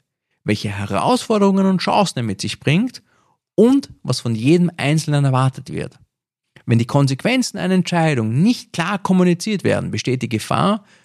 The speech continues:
dass Missverständnisse aufkommen, dass die Motivation sinkt und dass die Umsetzung letztendlich in Stocken gerät. Eine Möglichkeit, die Bedeutung der Entscheidung und ihre Umsetzung zu unterstreichen, ist die Impact-Analyse.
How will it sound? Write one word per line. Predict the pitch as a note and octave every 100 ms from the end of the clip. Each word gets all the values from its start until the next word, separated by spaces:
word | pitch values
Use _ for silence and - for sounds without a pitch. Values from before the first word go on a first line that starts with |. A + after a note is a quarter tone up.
| _
dass | F3 E3+
Missverständnisse | G#3 - C#3+ A#2+ G#2+ A2+ A2 -
aufkommen, | - - - E3 F#3 G#3 F3
dass | - A2
die | A2+
Motivation | G#2 - F#2 - - A3+ B3
sinkt | - F3+ F3+ F3 _ _ _ -
und | G#2+
dass | G2
die | -
Umsetzung | - C#3+ D#3 C#3 C3 C3+ C3+ C#3 -
letztendlich | - A2+ - - C#3 B2+ B2+ A#2+ - _
in | D3+
Stocken | - E2+ - E2+
gerät. | F#2+ - - _ _ _ _ _ _ _ _ _ _ _ -
Eine | C#3 A3 E3
Möglichkeit, | G2+ F#2+ A2+ - C3 F#3+ F3+
die |
Bedeutung | C3 B2 G2+ A#3+ G#3+ D#3
der | B2
Entscheidung | G#2+ - G2+ G#2 E3+ F3+ E3
und | A#2 A#2
ihre | G#2 -
Umsetzung | E3 A3 A3+ C3+ C#3+ - E3+
zu | -
unterstreichen, | A#2 A#2+ - G2+ G#2 D3+ D#3
ist | -
die | -
Impact-Analyse. | F3+ - - G2+ - G#2+ G2+ G2 G2 F#2 E2